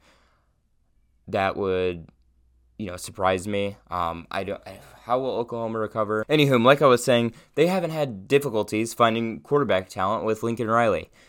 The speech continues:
Now, whoever their new head coach is gonna be, I don't know if they picked one up. I haven't looked at that. Um, I don't see a bounce back from this, for at least for a while, from Oklahoma.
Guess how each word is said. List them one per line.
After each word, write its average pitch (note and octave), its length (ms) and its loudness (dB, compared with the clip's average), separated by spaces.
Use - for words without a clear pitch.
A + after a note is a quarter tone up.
Now, G#2+ 540 4
whoever C3+ 280 2
their A#2+ 180 6
new A#2+ 220 2
head A2+ 180 2
coach A2+ 220 0
is G2 100 -10
gonna G#2+ 160 0
be, B2+ 160 4
I G#2+ 100 4
don't G#2+ 120 2
know G#2 80 0
if G2+ 80 -6
they G#2 100 -2
picked G#2 260 -8
one G#2 140 -4
up. A2+ 140 0
I G#2 60 2
haven't F#2+ 220 -4
looked A2 260 0
at G2+ 120 -2
that. G2+ 320 2
Um, F#2+ 640 6
I A#2 100 8
don't A#2 220 2
see G#2+ 720 0
a G2 640 0
bounce G2 300 -2
back F2 260 -2
from F#2 160 -8
this, E2+ 160 -8
for - 160 -2
at B2 100 2
least C3 180 0
for A#2 100 2
a G2+ 60 4
while, G2 260 4
from G2+ 220 -6
Oklahoma. F#2 520 -4